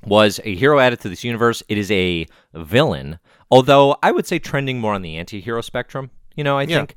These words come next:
Speaker 2: Yeah, yeah,
Speaker 1: uh,
Speaker 2: sure.
Speaker 1: we can all agree. So the Naysayer, as we all remember, has a Green Arrowish origin, um, was, was trapped on an island and really learned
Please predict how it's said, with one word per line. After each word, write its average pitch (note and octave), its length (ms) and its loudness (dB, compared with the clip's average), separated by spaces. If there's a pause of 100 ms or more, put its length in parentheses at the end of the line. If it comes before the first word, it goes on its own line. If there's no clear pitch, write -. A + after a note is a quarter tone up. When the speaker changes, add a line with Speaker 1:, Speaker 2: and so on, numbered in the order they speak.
(120)
Speaker 2:
Yeah, B2 120 0
yeah, G#2+ 200 2
Speaker 1:
uh, G2 60 0
Speaker 2:
sure. A2 80 -2
Speaker 1:
we G2+ 40 -4
can A2+ 120 -6
all G#2 100 0
agree. F#2+ 300 -4
So G#2+ 200 -2
the G#2+ 100 -4
Naysayer, C#3 420 0
as A#2 100 -4
we G#2+ 80 -2
all G#2 140 2
remember, G#2+ 460 -2 (260)
has C3 200 -2
a B2 340 0
Green C3+ 340 -2
Arrowish G#2 500 -2
origin, G2+ 560 -4 (340)
um, E2 400 -8
was, E2 540 -10
was E2 100 -18
trapped - 280 -6
on F2+ 60 -8
an E2+ 140 -10
island A#2+ 480 -6 (220)
and F#2+ 340 -8
really F#3+ 240 -2
learned G#2 540 -2